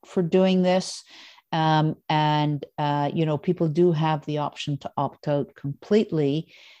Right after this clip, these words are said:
Um, but in fact, our, we've, we've not observed anyone opting out, um, because we've had this combination of tests.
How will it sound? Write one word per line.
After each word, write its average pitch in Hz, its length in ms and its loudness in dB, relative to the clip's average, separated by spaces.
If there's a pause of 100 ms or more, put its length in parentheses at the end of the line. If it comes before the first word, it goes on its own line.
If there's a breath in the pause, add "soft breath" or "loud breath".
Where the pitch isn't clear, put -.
(140 soft breath)
Um, 156 340 0
but 160 240 2
in 156 160 0
fact, - 560 0 (220)
our, 156 440 0
we've, 151 300 2
we've 160 420 -4
not 156 220 2
observed 147 560 -4
anyone 143 540 -4 (260)
opting 143 400 -4
out, 139 420 -4 (320)
um, 143 400 -4
because 143 460 -6
we've 147 160 -4
had 139 260 -6
this 139 180 -8
combination 135 760 -8
of - 160 -14
tests. - 520 -10